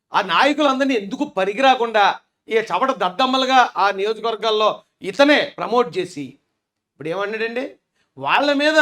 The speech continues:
అంతగా మంచి పేరు లేదట. అసలు వాళ్ళకి ఏదైనా బాధ్యత ఇచ్చాడు ఇతను? ఇతను ఏమంటాడు, "ఎప్పుడు చూసినా నేను బటన్ నొక్కుతాను, కింద డబ్బులు వస్తాయి, నేను బటన్ నొక్కినంత సేపు మీరు సేఫ్, మీరు హ్యాపీగా వెళ్ళిపోండి" అన్నాడు. మరి ఇప్పుడు అతను బటన్లు నొక్కాడు కదా అన్నీ సరిగ్గానే,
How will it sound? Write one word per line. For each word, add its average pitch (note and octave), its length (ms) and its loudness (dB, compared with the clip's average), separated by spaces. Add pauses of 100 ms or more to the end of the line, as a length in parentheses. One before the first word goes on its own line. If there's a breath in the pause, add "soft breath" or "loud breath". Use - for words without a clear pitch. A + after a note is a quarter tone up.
(340)
అంతగా C4 240 -6
మంచి A3 220 -6
పేరు A3+ 160 0
లేదట. F#3+ 240 -4 (1000)
అసలు A3+ 200 2
వాళ్ళకి B3+ 320 6
ఏదైనా C4+ 200 2
బాధ్యత G3 360 0
ఇచ్చాడు B3 280 0
ఇతను? A3+ 320 -2 (760)
ఇతను G#3 200 -2
ఏమంటాడు, C#4 380 2
"ఎప్పుడు B3 240 4
చూసినా C4+ 280 -2
నేను C#4+ 220 0
బటన్ G#3 320 -2
నొక్కుతాను, B3 560 -2 (320)
కింద B3+ 160 0
డబ్బులు A#3 280 0
వస్తాయి, F#3+ 380 -4 (180)
నేను B3 160 -2
బటన్ B3 260 2
నొక్కినంత C4+ 300 0
సేపు C4+ 160 2
మీరు C#4+ 160 -2
సేఫ్, F#3+ 460 0 (200)
మీరు C4 140 2
హ్యాపీగా C4 300 6
వెళ్ళిపోండి" B3 320 2
అన్నాడు. E3+ 260 -10 (840)
మరి C4 120 2
ఇప్పుడు C#4+ 120 4
అతను A#3+ 160 0
బటన్లు F#3+ 320 -4
నొక్కాడు C4+ 280 0
కదా C#4 180 4
అన్నీ C4+ 160 -4
సరిగ్గానే, C4 640 0